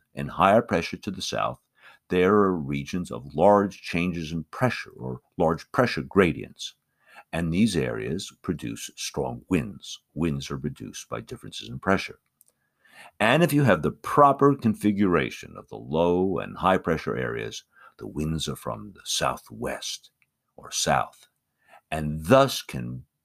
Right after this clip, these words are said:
bring moisture from the tropics into the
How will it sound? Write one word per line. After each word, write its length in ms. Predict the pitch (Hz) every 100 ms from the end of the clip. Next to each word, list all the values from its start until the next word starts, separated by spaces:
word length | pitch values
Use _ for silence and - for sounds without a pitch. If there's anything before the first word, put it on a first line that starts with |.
| _ _
bring 400 | - 113 131 123
moisture 640 | 113 117 107 - - - -
from 520 | - - 131 139 131
the 100 | 123
tropics 720 | - 98 65 - - - - _ _ _ -
into 640 | 104 107 101 87 80 78 71
the 260 | 64 58